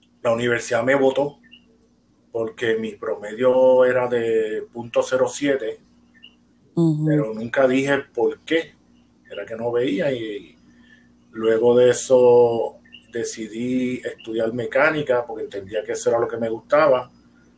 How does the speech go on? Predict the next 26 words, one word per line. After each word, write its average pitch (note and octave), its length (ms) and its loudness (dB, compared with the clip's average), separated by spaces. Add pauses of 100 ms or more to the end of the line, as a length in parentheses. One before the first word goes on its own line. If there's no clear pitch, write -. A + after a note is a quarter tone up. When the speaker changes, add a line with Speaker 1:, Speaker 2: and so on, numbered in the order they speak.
(120)
Speaker 1:
Me A#2 100 -2
destaqué A#2 540 0
en B2+ 100 0
mecánica C3+ 640 2
en A2+ 80 0
un A2 100 -10
colegio A2+ 840 0
en A2 200 -4
Ponce, C3 520 0
muy G#2 200 -10
reconocido A#2 880 -6
en A2+ 80 -20
mecánica. C3 580 -8 (460)
Me A2+ 80 -6
hice A2+ 220 0
técnico B2 400 2
automotriz, A#2+ 640 -2 (640)
me A2+ 160 0
colegié, B2 760 -2
tuve A#2 220 0
mi A#2+ 140 -4
licenciatura, A#2+ 920 0
tuve A2+ 240 -4
mi A#2 100 -10
propio A2+ 400 -6
taller. C#3 420 2